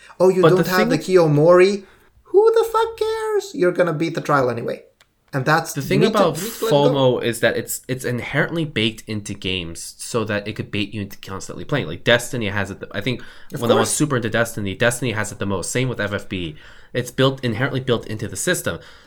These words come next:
Speaker 2: So you can easily tell individuals, "Hey, just let that feeling go." But at the same time, it's also on Gumi and Alim who's responsible for baking these s-, things into it. Like, Brave abilities, for example, is a great example for right now. Like, Pogs,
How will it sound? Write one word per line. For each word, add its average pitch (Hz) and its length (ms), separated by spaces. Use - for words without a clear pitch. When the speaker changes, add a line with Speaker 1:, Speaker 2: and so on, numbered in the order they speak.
Speaker 2:
So - 160
you 127 160
can 135 120
easily 165 260
tell 127 200
individuals, 107 580
"Hey, 123 140
just - 180
let 101 100
that 101 160
feeling 98 220
go." 123 380
But 127 80
at 123 60
the 123 80
same 143 260
time, 135 280
it's 92 120
also 120 320
on 104 140
Gumi 113 340
and 90 120
Alim 127 500
who's 131 240
responsible 139 540
for 110 120
baking 113 420
these 101 260
s-, 104 120
things 107 300
into 127 400
it. - 300
Like, 104 220
Brave 120 200
abilities, 98 340
for 104 100
example, 90 320
is 92 80
a 95 60
great 107 240
example 80 360
for 85 120
right 85 200
now. 82 200
Like, 82 200
Pogs, 113 480